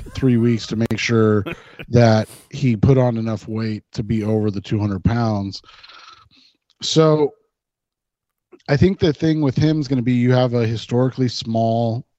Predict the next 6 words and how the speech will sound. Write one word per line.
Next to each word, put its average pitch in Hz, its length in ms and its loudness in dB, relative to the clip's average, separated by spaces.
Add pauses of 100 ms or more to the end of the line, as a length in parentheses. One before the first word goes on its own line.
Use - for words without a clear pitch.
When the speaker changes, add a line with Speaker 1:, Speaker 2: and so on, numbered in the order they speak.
Speaker 1:
lean 120 460 -2
quarterback. 107 840 0 (640)
Um, 110 720 -4
you 123 100 0
know, 120 160 4
guys 131 560 2